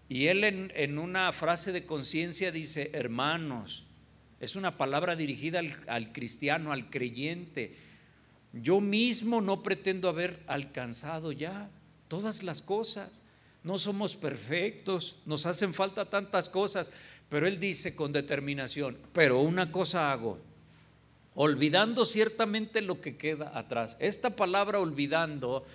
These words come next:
se tradujo de un vocablo en su original griego que quiere decir, eh, perdiendo en la mente, ¿sí? "Una cosa hago,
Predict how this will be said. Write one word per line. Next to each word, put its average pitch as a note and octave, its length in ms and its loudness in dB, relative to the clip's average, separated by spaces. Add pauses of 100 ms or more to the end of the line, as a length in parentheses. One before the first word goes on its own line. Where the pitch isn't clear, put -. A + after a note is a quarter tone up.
(220)
se D3+ 180 -6
tradujo D#3+ 540 0
de E3+ 80 -2
un F3 120 -6
vocablo E3+ 580 -2
en B2 180 -6
su C#3 140 -6
original C3+ 540 -4
griego D3+ 520 0 (300)
que C3+ 160 0
quiere E3+ 260 0
decir, E3+ 540 0 (340)
eh, C#3 640 0 (360)
perdiendo E3 580 2
en D#3+ 140 -2
la A#2+ 100 -2
mente, B2 720 -4 (800)
¿sí? A2 300 -12 (960)
"Una A3 300 0
cosa A3 380 4
hago, D#3 340 -2